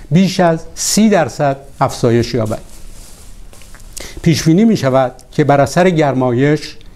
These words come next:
دمای میانگین کره زمین تا پایان سده بیست و یکم یک و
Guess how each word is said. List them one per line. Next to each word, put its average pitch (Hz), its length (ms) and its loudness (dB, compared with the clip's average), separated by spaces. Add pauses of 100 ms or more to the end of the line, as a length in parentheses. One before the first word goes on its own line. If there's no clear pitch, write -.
(400)
دمای 165 540 2
میانگین 143 600 2
کره 120 360 0
زمین 127 480 2 (420)
تا 147 180 2
پایان 147 580 2
سده 143 380 2
بیست 135 280 -2
و 127 40 2
یکم 139 420 0 (520)
یک 170 240 2
و 170 220 2